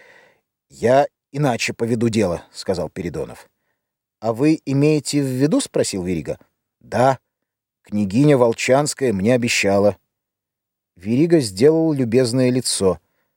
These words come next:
«Мне приятно будет вас поздравить. Не сомневаюсь, что в ваших руках дело выиграет». «А вот тут, ваше превосходительство, в городе болтают всякие пустяки.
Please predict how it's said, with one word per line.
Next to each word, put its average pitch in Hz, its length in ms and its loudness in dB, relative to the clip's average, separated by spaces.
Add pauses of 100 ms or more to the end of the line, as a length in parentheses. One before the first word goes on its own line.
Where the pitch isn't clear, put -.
(240)
«Мне 185 220 2
приятно 156 540 2
будет 143 300 -4
вас 107 200 -2
поздравить. 92 680 -8 (460)
Не 165 220 4
сомневаюсь, 151 520 4
что - 280 -4
в 110 240 -2
ваших 156 440 4
руках 214 340 0
дело 135 360 2
выиграет». 110 640 -2 (840)
«А 123 320 2 (220)
вот 131 520 0
тут, 196 220 -4
ваше 147 480 2
превосходительство, 135 880 0 (340)
в 104 140 -8
городе 151 600 6 (360)
болтают 147 640 2
всякие 190 460 0
пустяки. 170 720 0